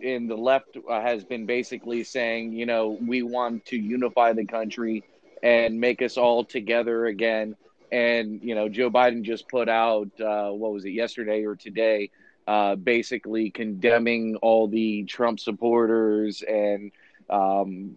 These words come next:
basically putting a further divide in this country, stirring the pot and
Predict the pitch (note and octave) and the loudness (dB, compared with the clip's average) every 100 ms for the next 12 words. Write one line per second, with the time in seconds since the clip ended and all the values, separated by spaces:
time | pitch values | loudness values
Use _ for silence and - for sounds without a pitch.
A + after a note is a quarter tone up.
0 | F2 E2+ E2 D#2+ - - C3 E3 E3+ E3 | -18 -18 -18 -20 -18 -16 2 4 6 4
1 | D#3 D3 C3+ - F#3+ F#3 C#3+ - D#3+ D#3 | 4 6 6 6 4 6 4 6 4 4
2 | D#3 A#2 B2 G#2 A#2+ B2 B2+ A#2 A2 G#2 | 0 0 -4 4 6 8 6 2 -6 -10
3 | - - A#2 A2 G#2+ - C#3 C#3+ C#3 B2 | -10 -10 -10 -10 -16 -12 -8 -8 -8 -6
4 | G#2+ - A#2+ A2 F#2+ A#2+ A#2+ | -8 -4 0 0 -2 -4 -6